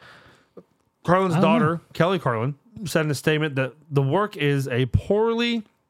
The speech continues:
Speaker 1: executed facsimile cobbled together by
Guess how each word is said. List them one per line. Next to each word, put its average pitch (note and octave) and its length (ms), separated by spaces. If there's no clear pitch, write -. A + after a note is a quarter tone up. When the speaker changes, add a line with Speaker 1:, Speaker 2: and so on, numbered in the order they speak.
Speaker 1:
executed D3 720
facsimile F#3 800
cobbled F#3 480
together D#3+ 320
by C3 220